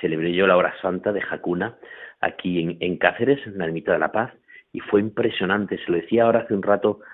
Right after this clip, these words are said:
a los hermanos aquí en, en el comedor cuando estábamos desayunando. Es impresionante, pues, cómo se llena de jóvenes, cómo, pues, setenta, ochenta, cien jóvenes de rodillas delante del Señor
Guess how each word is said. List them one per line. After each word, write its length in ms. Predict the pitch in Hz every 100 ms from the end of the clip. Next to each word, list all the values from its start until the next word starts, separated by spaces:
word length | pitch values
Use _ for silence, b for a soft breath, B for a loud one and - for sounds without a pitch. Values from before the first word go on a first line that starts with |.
| B
a 100 | -
los 200 | 90 87 -
hermanos 440 | 82 92 101 90 -
aquí 320 | - 98 95
en, 160 | 90
en 140 | 85 90
el 100 | 87
comedor 380 | 82 82 92 101
cuando 180 | 90
estábamos 380 | - 95 101 90
desayunando. 640 | 87 - 82 85 92 87 - B B -
Es 180 | 95 123
impresionante, 880 | 120 120 113 110 107 107 120 117 B B B
pues, 160 | - -
cómo 240 | - 123
se 140 | 131 110
llena 200 | 107 123
de 100 | 117
jóvenes, 420 | - - - - - _ B B B _
cómo, 580 | - 110 123 131 127 -
pues, 140 | - - -
setenta, 440 | - - 117 107
ochenta, 360 | 107 113 110 -
cien 160 | - 110
jóvenes 500 | - 117 117 120 104
de 140 | 98
rodillas 500 | 98 82 101 120 127
delante 340 | 107 107 110 117
del 220 | 113 113
Señor 340 | 110 110 135